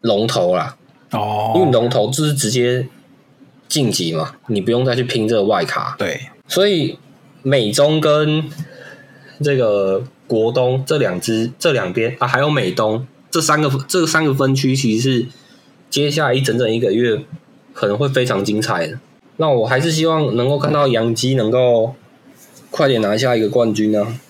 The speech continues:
Speaker 2: 暌违了应该十几年哦。
Speaker 1: 结果会不会最后是纽约大都会拿下冠军，而不是纽约洋基？那纽约洋基真的是就不好说了啦。
Speaker 2: 真的，不过这讲不下去。
Speaker 1: 但，但今年我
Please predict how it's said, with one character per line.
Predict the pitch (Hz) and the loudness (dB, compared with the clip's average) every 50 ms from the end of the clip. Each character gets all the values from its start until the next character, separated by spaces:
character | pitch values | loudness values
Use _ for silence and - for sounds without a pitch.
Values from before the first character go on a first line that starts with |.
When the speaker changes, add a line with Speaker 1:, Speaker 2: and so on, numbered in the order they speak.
| _ | _
Speaker 2:
暌 | - - 160 165 165 | -4 -2 0 2 2
违 | 160 156 156 156 | 2 2 2 0
了 | 156 156 156 156 160 | 0 0 0 0 0
应 | 165 165 | 0 0
该 | 165 165 165 | 0 0 0
十 | 160 156 - - 139 | 0 -2 -2 -2 -2
几 | 135 143 139 | -2 -2 -2
年 | 117 117 107 101 101 | -2 -4 -6 -6 -6
哦。 | 101 101 104 107 113 - _ _ - | -8 -8 -8 -10 -14 -18 _ _ -4
Speaker 1:
结 | - 127 139 | 0 0 2
果 | 160 156 120 | 2 2 2
会 | 127 143 | 2 4
不 | 151 | 2
会 | 147 139 | 2 2
最 | 135 143 143 | 2 2 2
后 | 139 135 | 2 2
是 | 131 135 143 | 2 2 0
纽 | 123 107 98 95 | 2 2 2 2
约 | 104 110 | 0 2
大 | 110 123 107 107 | 2 2 2 2
都 | - 104 101 | 2 0 0
会 | 120 107 | 2 0
拿 | 98 95 85 | 0 0 -2
下 | 82 107 98 | -2 -4 -4
冠 | 87 - 95 95 | -2 -2 -2 -2
军， | 87 87 87 85 82 - - - _ _ - | -2 -2 -2 -4 -4 -6 -10 -20 _ _ -8
而 | - 107 104 | -4 -2 -2
不 | 101 110 110 | 0 0 0
是 | 113 113 | 0 2
纽 | 113 101 92 | 0 0 0
约 | 92 95 | 0 -2
洋 | 95 85 87 92 | -2 -2 -4 -6
基？ | - - 85 85 - - _ _ _ - | -6 -6 -6 -8 -10 -14 _ _ _ -6
那 | 139 131 135 131 123 117 - - - | -4 0 0 0 0 0 -2 -4 -4
纽 | 104 107 117 | -2 -2 0
约 | 127 | 0
洋 | 123 110 104 110 | 0 0 -2 0
基 | 107 110 110 110 107 | 0 0 0 0 0
真 | 98 - 117 110 | 0 -2 -2 0
的 | 104 95 | 0 -2
是 | 107 113 107 104 98 92 - - 135 - - _ - - | -2 0 0 0 0 -2 -4 -8 -18 -20 -20 _ -16 -6
就 | - 131 123 | -2 0 2
不 | 135 139 | 2 2
好 | 127 117 98 | 2 2 0
说 | - - 110 104 104 101 | 0 0 0 0 0 0
了 | 95 90 | 0 0
啦。 | - | 0
Speaker 2:
真 | - 139 127 | 0 0 0
的， | 131 127 127 - | 0 -2 -2 -2
不 | 131 | -2
过 | 127 139 | -2 -2
这 | 135 - 143 131 | 0 0 -2 -2
讲 | - - 120 110 | -2 -2 -4 -4
不 | 107 | -4
下 | 117 - 127 - | -4 -4 -4 -4
去。 | - - | 0 2
Speaker 1:
但， | 175 175 165 160 160 - - - - - 170 - - - _ - - - | 2 2 2 -2 -4 -10 -14 -20 -10 -10 -8 -8 -10 -14 _ -14 -6 0
但 | - 208 196 170 160 | 2 2 2 2 2
今 | - 196 202 | 0 0 2
年 | 196 180 165 147 | 2 2 2 2
我 | 135 113 107 101 98 | 2 2 2 2 0